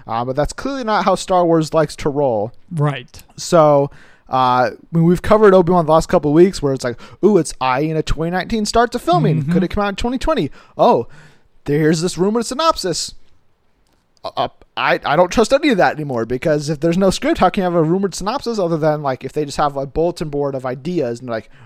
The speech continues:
Speaker 1: "All right, this is what we want the Obi-Wan movie to be.
Speaker 2: Mm-hmm.
Speaker 1: Now we need somebody to write the script for it."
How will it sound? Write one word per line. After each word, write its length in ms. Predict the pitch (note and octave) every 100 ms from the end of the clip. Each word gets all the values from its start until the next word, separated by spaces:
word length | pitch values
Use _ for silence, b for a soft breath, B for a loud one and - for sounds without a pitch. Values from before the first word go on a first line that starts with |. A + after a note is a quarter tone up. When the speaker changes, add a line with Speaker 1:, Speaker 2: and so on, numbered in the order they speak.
| -
Speaker 1:
"All 80 | C#3
right, 80 | C3
this 400 | D3 E3+ C4+ -
is 140 | C4
what 140 | F#3+ G#3+
we 100 | G#3
want 160 | F#3+
the 60 | -
Obi-Wan 400 | F#3+ D#3+ F3 D#3+
movie 180 | D#3+ D3+
to 80 | C3+
be. 380 | C#3+ F#3 B3 -
Speaker 2:
Mm-hmm. 260 | D#3 E3 D#3+ -
Speaker 1:
Now 100 | D#3
we 60 | E3
need 80 | -
somebody 180 | D#3+
to 40 | C3+
write 180 | D3 -
the 60 |
script 300 | - F3+ D#3+
for 260 | - A#2 G2
it." 140 | -